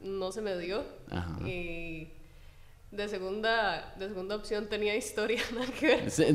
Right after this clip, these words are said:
Speaker 2: todos tenemos una segunda, tercera historia, los que pasamos por universidad pública, que nada que ver, así, una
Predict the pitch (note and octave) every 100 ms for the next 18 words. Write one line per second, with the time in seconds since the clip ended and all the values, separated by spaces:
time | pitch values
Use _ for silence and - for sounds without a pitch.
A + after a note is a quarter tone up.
0 | C#3 A#2 D#3+ F#3+ G3 G3 F3+ F#3 F3 -
1 | - A#2+ C3 D#3+ D#3+ G#2+ A#2 B2 D3 D3
2 | A2 - E2+ D#2+ F#2 A2 - C3 C3 C3+
3 | B2+ B2+ B2 B2+ C3+ C#3+ C3 G#2+ A#2 C3
4 | A#2+ A2+ A2 F#2+ A2+ G#2+ F2+ D2+ - G#2+